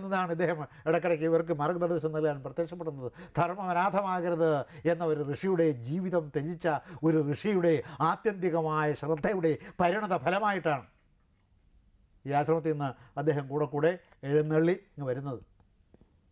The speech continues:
അത് ധർമ്മശ്രദ്ധയാണ്. അത് ഒരു സന്യാസിക്ക് ധർമ്മശ്രദ്ധ വേണം.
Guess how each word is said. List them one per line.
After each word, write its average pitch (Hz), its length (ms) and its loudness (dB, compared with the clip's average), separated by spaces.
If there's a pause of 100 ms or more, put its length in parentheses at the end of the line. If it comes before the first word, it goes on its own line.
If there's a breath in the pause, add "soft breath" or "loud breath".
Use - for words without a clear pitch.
(280)
അത് 123 200 -4
ധർമ്മശ്രദ്ധയാണ്. 123 680 -8 (800 soft breath)
അത് 135 180 2 (460 soft breath)
ഒരു 139 100 6 (100)
സന്യാസിക്ക് 151 520 2 (100)
ധർമ്മശ്രദ്ധ 151 540 -2 (160)
വേണം. 131 300 -2